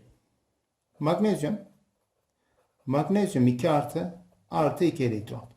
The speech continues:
Yükseltgenme potansiyelidir bu. E sıfır yükseltgenme eşittir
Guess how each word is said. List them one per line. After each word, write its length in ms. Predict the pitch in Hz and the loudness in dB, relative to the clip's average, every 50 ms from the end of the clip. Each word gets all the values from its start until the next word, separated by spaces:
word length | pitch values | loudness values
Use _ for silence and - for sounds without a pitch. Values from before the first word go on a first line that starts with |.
| _ _ _ _ _ _ - | _ _ _ _ _ _ -4
Yükseltgenme 680 | 196 185 - - 202 185 185 - 190 180 170 170 160 | -4 -2 2 6 4 6 6 4 4 4 4 4 4
potansiyelidir 760 | 170 147 131 - 127 120 117 - 127 120 117 113 117 113 117 | 2 0 0 2 2 0 2 2 0 0 0 0 0 -2 0
bu. 280 | 131 165 185 202 - - - - | 0 0 0 -2 -6 -14 -12 -4
E 100 | - 165 | -2 -2
sıfır 300 | 160 - - - 151 123 | -2 -2 -4 -4 -2 0
yükseltgenme 1000 | 117 117 120 117 - 160 151 151 147 - 175 170 170 175 175 175 180 180 - - - - _ - | 0 0 0 0 -2 -2 -2 -2 -2 -2 -2 0 0 0 0 0 -2 -4 -6 -14 -20 -16 _ -2
eşittir 680 | 175 165 - 151 131 - 135 147 160 156 - - - | -2 0 0 0 0 2 2 2 2 0 -4 -16 -20